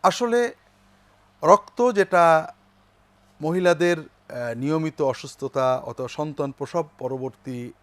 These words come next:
আহ, রক্তপাত, এগুলোর মাধ্যমে সিয়াম ভেঙে যায় এবং এই অবস্থায় মহিলারা সিয়াম পালন করবেন না, পরে কাজা করবেন।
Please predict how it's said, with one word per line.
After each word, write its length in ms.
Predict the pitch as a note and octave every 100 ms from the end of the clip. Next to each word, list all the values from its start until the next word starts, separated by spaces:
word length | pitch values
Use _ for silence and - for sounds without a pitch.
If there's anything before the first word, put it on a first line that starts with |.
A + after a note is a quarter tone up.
| _ _ _ _ _ -
আহ, 200 | B2 B2+
রক্তপাত, 680 | C#3+ - C#3 A#2 A#2+ A2+ A2+ _ _ _ _ -
এগুলোর 300 | A#3+ C#4+ C4+
মাধ্যমে 420 | A3 F3+ G3+ G3+
সিয়াম 380 | - D#3+ C#3+ C#3
ভেঙে 260 | B2+ C#3
যায় 280 | C3+ D3 A#3 - _ _ _ _ _
এবং 300 | F3 E3+ F3 -
এই 380 | - F#3+ F#3+ F#3 -
অবস্থায় 760 | - D#3 F#3 G3+ - A3 A#3 C4
মহিলারা 500 | C#3+ B2+ C3+ C3 C3
সিয়াম 360 | B2 - B2 A#2+
পালন 240 | A#2+ A2+ B2
করবেন 360 | C3+ B2+ C#3
না, 180 | E3+ G2
পরে 240 | - C3 A#2
কাজা 260 | A2+ G#2+
করবেন। 380 | - A#2 - E3